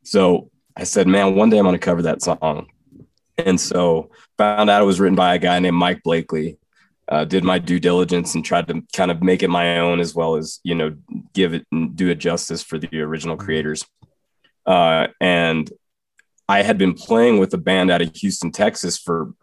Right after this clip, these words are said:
Speaker 1: uh, maybe a year or two, uh, at this time.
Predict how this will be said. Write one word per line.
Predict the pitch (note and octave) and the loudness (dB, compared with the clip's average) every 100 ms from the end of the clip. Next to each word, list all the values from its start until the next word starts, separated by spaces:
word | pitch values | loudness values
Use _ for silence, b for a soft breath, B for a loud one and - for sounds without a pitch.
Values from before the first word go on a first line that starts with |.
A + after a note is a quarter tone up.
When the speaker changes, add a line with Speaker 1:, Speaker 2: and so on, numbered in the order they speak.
| - | -4
Speaker 1:
uh, | D#2+ A#1+ | -4 -4
maybe | - F#2 F2 | -4 -2 0
a | E2+ | -2
year | E2+ E2+ E2+ | -2 -2 -2
or | |
two, | D#2 E2 D#2 D2+ _ _ _ _ _ _ _ _ | -4 -8 -6 -8 _ _ _ _ _ _ _ _
uh, | F2+ D#2+ - | 2 2 2
at | F#2 - | -2 -2
this | F2 - - | -4 -6 -6
time. | - E2+ D#2 E2+ | -2 0 0 -4